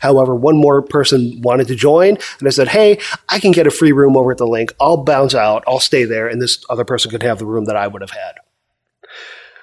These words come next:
Luckiest thing that ever <laughs> happened to me. <laughs> Because when,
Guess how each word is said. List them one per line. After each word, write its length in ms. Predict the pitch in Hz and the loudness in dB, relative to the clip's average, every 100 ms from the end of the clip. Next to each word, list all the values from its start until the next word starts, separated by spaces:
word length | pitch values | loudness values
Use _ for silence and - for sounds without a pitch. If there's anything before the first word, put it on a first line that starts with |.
| _ - - 185 | _ -16 -12 -6
Luckiest 480 | 151 175 196 170 | -2 2 4 4
thing 160 | 170 160 | 4 2
that 100 | 147 | 2
ever 160 | 160 165 | 2 2
<laughs> 80 | - | 0
happened 300 | - - 165 | -2 -2 0
to 100 | - | 2
me. 160 | 175 147 | 2 2
<laughs> 40 | - 311 - 302 - 294 - 302 - 269 - - - - - _ - - - - 165 - - - | 2 0 0 -4 -2 -4 -2 -6 -4 -8 -6 -8 -10 -10 -14 _ -14 -8 -8 -4 -4 -4 -6 -2
Because 600 | 190 - 226 208 208 190 | -2 0 2 2 2 2
when, 260 | 208 202 | 2 2